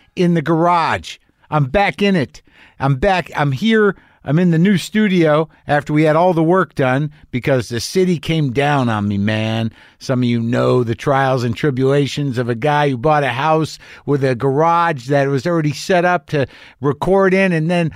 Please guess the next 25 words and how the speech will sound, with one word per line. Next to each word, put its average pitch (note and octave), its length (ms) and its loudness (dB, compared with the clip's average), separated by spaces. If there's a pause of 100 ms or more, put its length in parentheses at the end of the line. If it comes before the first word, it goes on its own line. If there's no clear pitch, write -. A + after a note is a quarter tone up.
(120)
only G#3 300 2
to F3+ 120 0
find F#3+ 460 0
that D#3+ 180 -6
moments A#3 580 0
after E3 380 0
he C#3 120 0
bought C#3+ 280 0
the C3+ 80 -8
house, C3+ 420 -2 (140)
it B2+ 120 -2
was B2+ 180 -2
tagged D3+ 420 -2
by B2+ 160 0
the A2 140 -4
city C3 480 -2 (240)
and A2+ 160 -2
he A2 100 -4
had B2 220 -2
to A#2 80 -2
make B2 340 -2
it A#2+ 80 -2
into A2 300 -2
an F#2+ 80 -6
apartment. G2 720 -4